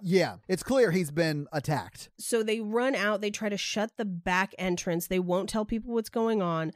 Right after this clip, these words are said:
Speaker 2: The health official pulls off his hazmat stuff.
Speaker 1: Which is the worst thing to do in that situation. I, th-, I am leaving that shit on the whole time.
Speaker 2: Because now you know that there's infection.
Speaker 1: Exactly.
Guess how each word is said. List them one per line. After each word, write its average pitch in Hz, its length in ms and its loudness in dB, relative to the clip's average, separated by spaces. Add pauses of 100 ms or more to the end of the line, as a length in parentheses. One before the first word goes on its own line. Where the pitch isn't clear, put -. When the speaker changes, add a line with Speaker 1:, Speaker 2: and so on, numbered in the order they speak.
(340)
Speaker 2:
The 196 60 -6
health 220 320 -2
official 233 340 -4
pulls 220 380 -2
off 226 160 0
his 226 120 -4
hazmat 196 560 -2
stuff. 147 480 -4
Speaker 1:
Which 311 180 0
is 349 100 -2
the 381 100 4
worst 339 360 2
thing 370 180 -2
to 311 60 -2
do 330 240 0
in 277 80 -2
that 185 140 0
situation. 170 540 0
I, 180 120 0
th-, 202 200 0
I 277 180 6
am 214 220 2
leaving 254 360 0
that 233 240 4
shit 240 240 2
on 190 280 6
the 185 220 8
whole 180 280 4
time. 165 280 4
Speaker 2:
Because 240 180 6
now 302 200 8
you 339 240 4
know 330 420 8
that 247 180 4
there's 240 220 4
infection. 220 840 0 (160)
Speaker 1:
Exactly. 156 840 2